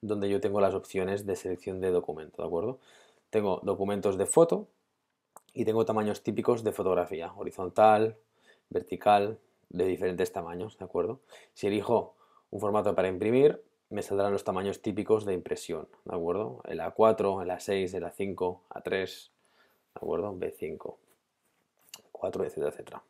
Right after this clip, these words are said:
¿de acuerdo? Puedo ver más opciones aquí. Cuando yo selecciono cada una de estas opciones, el panel de la derecha cambia y me muestra las opciones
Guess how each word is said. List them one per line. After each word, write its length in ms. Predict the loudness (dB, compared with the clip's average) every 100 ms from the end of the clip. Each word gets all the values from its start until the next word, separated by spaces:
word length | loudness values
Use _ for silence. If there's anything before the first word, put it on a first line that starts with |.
| _
¿de 100 | _
acuerdo? 300 | -10 -8 -8 -6
Puedo 380 | -4 -2 -4 -8 -10
ver 240 | -4 -4
más 160 | -4 -12
opciones 380 | -14 -14 -14
aquí. 240 | -16 -18 -20 _ _ _ _ _ _ _ _ _ -20 -20 -20 _ _
Cuando 220 | -4 2 8
yo 120 | 8
selecciono 680 | 6 2 4 4 2 -4 -2
cada 200 | 2 4
una 140 | 4
de 40 | 0
estas 160 | 0
opciones, 640 | -2 2 4 4 0 -8 _ _ _ _ _ _ _ -4
el 160 | -2
panel 260 | 0 0 2
de 80 | 4
la 100 | 4
derecha 400 | 4 2 0 -2
cambia 320 | -2 0 -2
y 40 |
me 180 | 0 -2
muestra 400 | -2 -2 -2 -2
las 140 | -2
opciones 600 | -2 -6 -4 -2 -4 -8